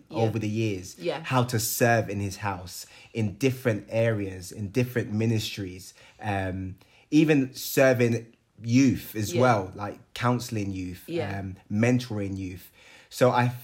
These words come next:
Speaker 2: I feel that we didn't have the end goal in mind. God did, obviously,
Speaker 1: Yeah.
Speaker 2: but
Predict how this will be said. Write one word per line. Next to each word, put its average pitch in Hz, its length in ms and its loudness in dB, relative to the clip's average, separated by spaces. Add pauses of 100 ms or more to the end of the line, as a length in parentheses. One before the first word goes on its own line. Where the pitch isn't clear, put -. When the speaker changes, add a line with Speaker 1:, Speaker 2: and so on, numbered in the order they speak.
(100)
Speaker 2:
I 110 80 0
feel 143 280 4
that 117 420 2
we 127 240 4
didn't 165 340 2
have 139 260 2
the 117 240 0
end 131 300 4
goal 110 220 4
in 101 120 0
mind. 104 420 -2 (180)
God 131 260 4
did, 110 240 2
obviously, 107 560 -4
Speaker 1:
Yeah. 151 240 -6 (160)
Speaker 2:
but 107 320 2